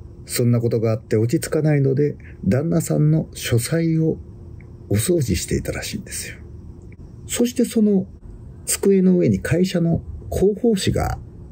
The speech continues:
置いてあったそうなんですね。それ、何の気なしにペラペラ見ていると、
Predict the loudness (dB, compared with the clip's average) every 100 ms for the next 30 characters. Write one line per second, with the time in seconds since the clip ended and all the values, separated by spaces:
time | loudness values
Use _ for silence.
0 | -8 0 2 2 0 0 -2 0 0 -2
1 | -2 -2 -2 -4 -14 -16 -4 0 2 0
2 | -6 -18 -18 -18 -18 -18 -16 -16 -16 -18
3 | -16 0 2 4 4 4 2 4 0 2
4 | 0 0 2 2 2 2 2 2 0 0